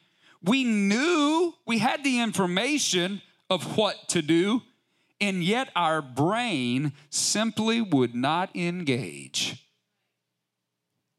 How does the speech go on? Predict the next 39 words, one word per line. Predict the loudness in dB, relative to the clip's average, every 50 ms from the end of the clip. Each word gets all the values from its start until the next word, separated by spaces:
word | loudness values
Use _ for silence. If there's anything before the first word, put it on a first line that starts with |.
| _ _ _ _
Have | -4 -4 -2 -2
you | -2 -2
ever | -2 -2 -2 -4
just | -4 0 0 0 0 0 -2 -2 -2 -4
stood | -6 -8 -10 _ -2 0 0 2 2 0 -2
and | -2 -2 -2 -2 0
looked | 0 -2 -2 -2 -6 -14
at | -12 -8
the, | -6 -4
somebody | -2 -2 0 0 0 0
said | 0 -2 -4 -2 -2
this | -4 -2
the | -2 -2 0
other | 0 -2 -2
day, | -2 -2
you | -2 -2
ever | 0 -2
just | -2 -2 -2 -2 -2 -2 -2
stood | -2 0 0 0 0
and | 0 -2
looked | -2 -2 -4
at | -6 -6
the | -6
clothes | -4 -2 -2 0 0 2 0 0 -2
in | -2 -2
your | 0 0 -2
closet | -2 -2 0 0 0 0 0 -2 -4 -4 -6 _ _ _ _ _ _ _ _ _ _ -4
and | -4 -2
thought, | 0 0 0 0 -2 -4 -10 _ _ _ -4
"Why | -2 0 0 0
can | -2 -2 -4 -2 -2
I | -2 -2
not | -2 -2 -2 -2 -4 -4
grab | -2 0 0 0 0 0 0
one | 0 0 0 0
and | -2 -4 -4 -4
pull | -2 0 0 2 2
it | 2
off? | 0 0 -2 -2 -4 -8 -10 -12 -14